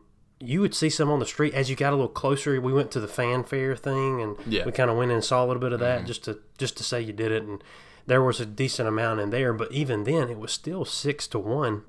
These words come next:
Speaker 1: like, G-, Georgia, and it was, it was crazy. And, um,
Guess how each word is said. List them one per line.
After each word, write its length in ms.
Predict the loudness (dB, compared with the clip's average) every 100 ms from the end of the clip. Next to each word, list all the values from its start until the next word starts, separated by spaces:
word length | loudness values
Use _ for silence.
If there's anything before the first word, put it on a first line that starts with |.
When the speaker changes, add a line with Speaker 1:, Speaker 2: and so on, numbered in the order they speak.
| -10
Speaker 1:
like, 260 | -10 -8
G-, 100 | -8 -8 0
Georgia, 340 | 2 2 2
and 160 | 0 0
it 40 |
was, 100 | 0
it 240 | -4 -4 -6
was 100 | -4
crazy. 480 | 2 2 2 -4 -12 -8
And, 380 | -2 0 0 0
um, 340 | 0 -2 -4